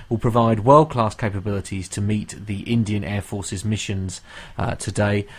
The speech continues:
uh, tomorrow and well into the future, said David, uh, Coppersmith,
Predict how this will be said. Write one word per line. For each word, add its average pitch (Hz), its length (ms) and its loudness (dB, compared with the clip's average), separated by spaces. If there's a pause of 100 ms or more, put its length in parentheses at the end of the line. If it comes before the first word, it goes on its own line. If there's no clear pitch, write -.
(120)
uh, - 120 -4
tomorrow 120 440 4
and 147 260 2
well 160 200 6
into 160 260 4
the 156 80 0
future, 175 340 0
said 101 320 -2
David, 101 460 -2
uh, 98 180 0
Coppersmith, 95 540 -8